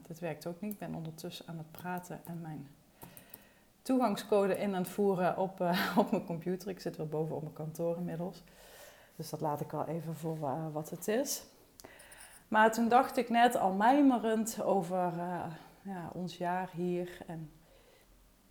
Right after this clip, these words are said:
hoe mijn bedrijf er is gegroeid, hoe ik zelf weer heb gegroeid,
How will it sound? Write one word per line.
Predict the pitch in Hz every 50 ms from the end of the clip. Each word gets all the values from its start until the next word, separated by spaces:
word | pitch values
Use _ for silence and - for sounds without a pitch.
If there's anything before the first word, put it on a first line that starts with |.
| _ _ - - - - - - - _ - - - - - - -
hoe | - 214
mijn | 208 196 185 180
bedrijf | 165 165 185 165 180 185 208 202 208 -
er | - 190
is | 190 185 - -
gegroeid, | - 190 - - - 180 175 175 180 185 180 - - - - - - - - - - - - - _ _ _
hoe | - 180
ik | - -
zelf | - - 190 196 226 254 240 -
weer | - 220 196
heb | 190 190 185 190
gegroeid, | - - 202 - - - - 185 185 175 175 180 175 - - -